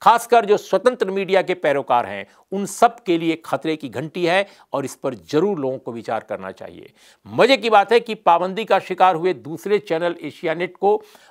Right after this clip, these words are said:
भारतीय जनता पार्टी के सांसद और उद्योगपति राजीव चंद्रशेखर के घराने के स्वामित्व वाली एक कंपनी चलाती है। उस चैनल ने इस पर अभी तक कोई पोस्ट, अ, अ, नहीं डाली है या कोई टिप्पणी नहीं की है।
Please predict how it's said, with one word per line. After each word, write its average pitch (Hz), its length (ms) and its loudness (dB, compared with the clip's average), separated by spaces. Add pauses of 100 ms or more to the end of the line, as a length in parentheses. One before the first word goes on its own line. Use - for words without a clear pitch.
भारतीय 180 460 2
जनता 175 360 2
पार्टी 170 300 0
के 165 140 -4
सांसद 156 520 0 (280)
और 185 140 4
उद्योगपति 165 640 0 (300)
राजीव 160 380 2
चंद्रशेखर 185 680 -2
के 202 120 -4
घराने 156 360 -2
के 175 260 -4 (220)
स्वामित्व 185 720 0
वाली 165 300 2
एक - 160 -8
कंपनी 139 320 -8
चलाती 98 440 -8
है। 82 180 -14 (720)
उस 254 220 0
चैनल 262 240 4
ने 262 180 4
इस 214 300 -4
पर 220 440 4
अभी 170 180 0
तक 190 260 0
कोई 185 200 0
पोस्ट, - 640 -6 (380)
अ, - 40 -6
अ, 151 300 4 (480)
नहीं 175 200 -2
डाली 170 260 2
है 185 160 2
या 185 80 0
कोई 165 180 -8
टिप्पणी 165 420 -6
नहीं 175 200 -4
की 180 180 -8
है। 175 240 -6